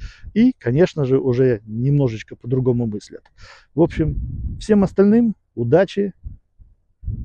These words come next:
Не забудьте подписаться на этот канал, поделиться видео с друзьями, оставить лайк, свой адекватный комментарий. Оставайтесь в курсе событий у нас на канале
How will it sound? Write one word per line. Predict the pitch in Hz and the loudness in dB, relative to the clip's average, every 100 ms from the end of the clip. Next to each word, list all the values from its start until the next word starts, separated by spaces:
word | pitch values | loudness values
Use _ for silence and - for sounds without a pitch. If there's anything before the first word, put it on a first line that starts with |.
| - | -4
Не | 143 | 0
забудьте | 135 147 127 127 127 | 4 4 4 0 -2
подписаться | 113 107 131 - 120 - | -6 -6 -6 -4 -8 -6
на | 127 | -6
этот | 139 147 | -4 -6
канал, | - 165 196 | -4 -2 -2
поделиться | 151 120 123 120 - 123 | -2 0 0 0 -2 -2
видео | 127 143 | 0 0
с | 139 | 2
друзьями, | 165 170 202 139 110 | 2 0 -2 -2 -6
оставить | - 156 165 147 | -4 -2 -2 0
лайк, | 180 190 | -2 -2
свой | - 117 123 | -6 0 2
адекватный | 120 131 - 147 170 160 | 2 0 2 -2 0 -4
комментарий. | 185 190 175 233 226 214 190 | -2 -4 -2 -4 0 -2 -2
Оставайтесь | - - 151 180 214 180 165 | -10 -6 -2 0 -2 -2 -6
в | - _ | -6 _
курсе | 156 135 - | 0 0 -4
событий | 117 135 131 170 139 | -8 -4 0 0 0
у | 123 | -2
нас | 123 - | -2 -6
на | 120 | -10
канале | 135 175 220 208 | -4 -2 0 0